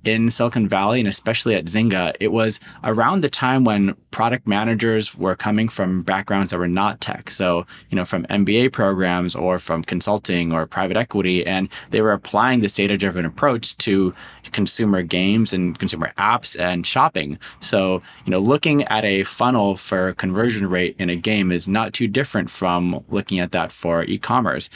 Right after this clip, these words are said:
Understanding the value, uh, L T V of a customer based on the channel they're coming from,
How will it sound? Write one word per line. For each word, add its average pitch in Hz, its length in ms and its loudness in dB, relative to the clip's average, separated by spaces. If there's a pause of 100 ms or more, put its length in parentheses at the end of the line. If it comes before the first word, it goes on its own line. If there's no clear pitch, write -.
(140)
Understanding 107 600 0
the 87 120 -2
value, 92 680 2
uh, 87 320 -4
L 104 160 -2
T 101 160 -4
V 101 160 2
of 90 60 -2
a 92 40 -6
customer 92 480 -4
based 90 260 -4
on 87 100 -4
the 80 80 -2
channel 98 340 -2
they're 87 100 -2
coming 113 300 0
from, 90 340 -2